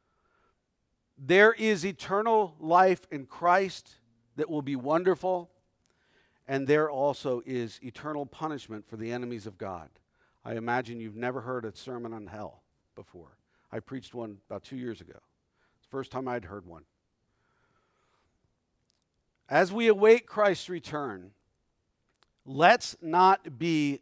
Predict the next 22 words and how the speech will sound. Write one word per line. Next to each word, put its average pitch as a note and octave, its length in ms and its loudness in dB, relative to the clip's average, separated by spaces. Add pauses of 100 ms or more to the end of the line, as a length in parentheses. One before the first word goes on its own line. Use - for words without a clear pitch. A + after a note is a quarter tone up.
simply F3+ 520 -2
admirers, C3 840 -2 (840)
but - 160 0
let's E3+ 320 2
choose C#4+ 480 -4
to E3 100 -6
be C#3 200 -4
true A3+ 320 -10
disciples E3+ 600 -2
of A2+ 100 -12
Jesus. G#2 480 -16 (1200)
Disciples A#3 560 4
that G3 120 4
are F3+ 80 4
willing A#3+ 400 4
to F#3+ 160 -8
be F3+ 160 -4
obedient G3+ 600 -2 (100)
e-, F#3 160 -18 (200)
to E3+ 140 -4
the D#3 100 -4
faith, F3+ 400 -2